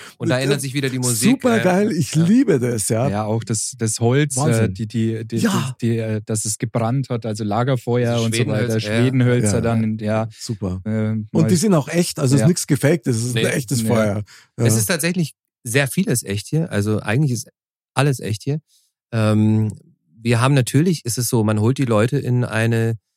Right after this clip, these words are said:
Speaker 1: andere Welt hier
Speaker 2: Mhm.
Speaker 1: rein. Und man spielt ihnen aber nichts vor, sondern es ist genau das, was du gesagt hast. Man will mal kurz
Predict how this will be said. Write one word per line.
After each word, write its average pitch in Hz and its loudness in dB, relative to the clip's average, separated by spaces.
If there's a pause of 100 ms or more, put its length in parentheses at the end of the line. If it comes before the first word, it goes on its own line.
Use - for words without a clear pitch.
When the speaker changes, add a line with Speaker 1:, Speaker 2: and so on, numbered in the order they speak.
(280)
Speaker 1:
andere 107 0
Welt 98 2
hier 95 2
Speaker 2:
Mhm. 95 4
Speaker 1:
rein. 104 -4
Und 104 -8
man 104 -2
spielt 120 0
ihnen 143 0
aber 110 0
nichts 104 -2
vor, 135 -2
sondern 101 0
es 127 -8
ist 113 -8
genau 110 2
das, 123 0
was 127 -4
du - -10
gesagt 120 -2
hast. 95 -4 (400)
Man 104 0
will 110 4
mal 139 4
kurz - 0